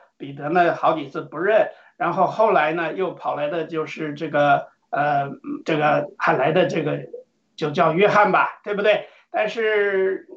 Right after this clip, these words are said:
注意一点呢，我感觉呢，就是说像，因为这个约翰福音就是约翰后来可能是晚年的时候写的，或者是更晚一些，是属于所有的这个四福音书当中，他是最后一个写的，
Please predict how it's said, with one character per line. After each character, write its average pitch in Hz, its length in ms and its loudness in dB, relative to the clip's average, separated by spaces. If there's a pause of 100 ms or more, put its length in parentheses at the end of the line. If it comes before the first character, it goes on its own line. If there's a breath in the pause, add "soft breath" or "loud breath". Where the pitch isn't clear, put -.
(460)
注 285 120 -4
意 262 120 -2
一 233 100 -8
点 185 220 2
呢， 165 140 -4
我 156 260 -2
感 139 320 -4
觉 127 160 -14
呢， 156 160 -6
就 185 140 0
是 196 100 2
说 196 460 6
像， - 420 -2
因 226 160 -8
为 233 140 -4
这 233 100 0
个 208 100 2
约 240 140 -2
翰 233 240 0
福 160 140 -8
音 170 200 -2
就 202 160 -2
是 170 120 0
约 190 180 0
翰 - 180 -2
后 - 280 4
来 139 340 0 (420)
可 - 160 -6
能 196 140 -2
是 214 280 2
晚 151 260 -4
年 160 160 -4
的 269 100 4
时 175 140 -6
候 147 120 -8
写 135 280 -12
的， 135 100 -6
或 160 140 -2
者 151 120 -4
是 170 80 -10
更 220 200 -6
晚 - 200 -4
一 143 60 -12
些， 143 220 -6
是 165 160 -4
属 147 240 -4
于 180 180 2 (160 loud breath)
所 214 180 4
有 247 100 8
的 208 120 6
这 202 60 6
个 202 80 6
四 196 220 -4
福 165 120 -10
音 190 160 0
书 190 140 -2
当 190 240 2
中， 180 100 -4
他 196 180 0
是 196 120 0
最 233 160 -4
后 240 180 4
一 160 140 0
个 151 120 -8
写 - 280 -12
的， - 100 -14